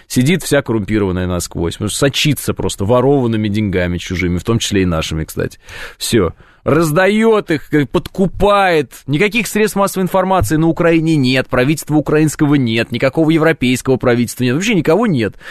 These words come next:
Есть какие-то очень богатые люди, которые просто покупают и все, и покупают и продают, покупают и продают. Им по приколу сказать, что, что вы все, э, педики, а они вам скажут: «Вы все педики», скажут.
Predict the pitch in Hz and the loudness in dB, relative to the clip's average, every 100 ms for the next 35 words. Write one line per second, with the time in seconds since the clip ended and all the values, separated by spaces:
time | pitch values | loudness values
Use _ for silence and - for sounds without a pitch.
0 | - - _ 117 226 262 220 196 220 190 | -16 -18 _ 0 0 2 0 0 0 2
1 | 170 160 156 160 160 156 208 226 247 185 | 2 2 0 2 2 0 0 0 0 2
2 | 156 143 156 143 135 135 120 - - 120 | 0 2 2 2 2 0 -2 -6 -4 -2
3 | 127 127 110 92 90 - 90 87 - 131 | 2 2 2 -2 -6 -4 -4 -4 -4 -4
4 | 147 185 156 120 98 101 98 90 92 - | -2 0 0 -2 -4 -4 -2 0 -2 -4
5 | 107 123 147 131 104 95 98 95 87 87 | -8 -4 0 0 0 -4 -4 -2 0 -2
6 | - - 90 147 156 165 202 233 220 180 | -6 -12 -2 0 2 0 0 2 2 2
7 | - 156 160 151 143 135 131 127 143 147 | 0 0 2 0 0 -2 -2 -4 -2 0
8 | 131 - 135 139 131 127 117 98 - - | -2 -2 0 0 2 2 2 0 -8 -4
9 | 110 113 110 107 - 143 113 107 101 98 | 0 2 2 0 2 0 0 -4 -2 0
10 | 120 214 214 98 - 190 156 208 165 117 | 2 2 0 0 -2 0 0 0 0 2
11 | 135 117 117 104 104 113 107 98 | 0 0 -2 -4 -2 0 0 -4